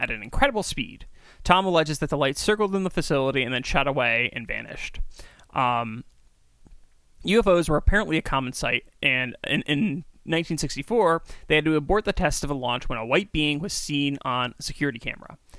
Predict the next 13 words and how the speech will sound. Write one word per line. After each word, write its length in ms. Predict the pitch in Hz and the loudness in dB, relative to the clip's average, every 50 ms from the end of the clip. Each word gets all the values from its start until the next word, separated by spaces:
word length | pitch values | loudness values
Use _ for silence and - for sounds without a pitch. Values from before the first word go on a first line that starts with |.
| - - - - - - | -20 -20 -20 -20 -6 0
People 200 | - 170 175 175 | 2 4 4 4
think 220 | 156 175 170 160 - | 4 4 4 4 4
that 220 | 160 156 139 - - - | 2 2 2 2 0 -2
li-, 120 | - 160 165 - | 0 0 0 0
then 420 | - 113 147 165 175 185 170 160 156 | -4 0 4 4 4 4 4 2 2
link 280 | 160 160 156 - - - | 2 2 0 0 0 2
the 100 | 165 143 | 2 2
white, 420 | 143 139 147 147 143 135 - - - _ _ _ _ - - - _ - _ _ _ _ _ _ _ _ _ _ _ _ _ _ _ _ _ - | 4 4 4 4 4 2 0 -6 -16 _ _ _ _ -20 -20 -20 _ -20 _ _ _ _ _ _ _ _ _ _ _ _ _ _ _ _ _ -8
like, 180 | 120 113 - - | -8 -6 -2 0
being 200 | 165 156 151 147 | 0 2 2 0
in 120 | 143 135 | -2 -2
white, 220 | - 135 131 131 - - 156 151 - | 0 0 0 0 -2 -8 -14 -8 -4
uh, 480 | 135 127 120 120 120 110 113 113 143 | -2 0 0 0 0 -2 -4 -4 -6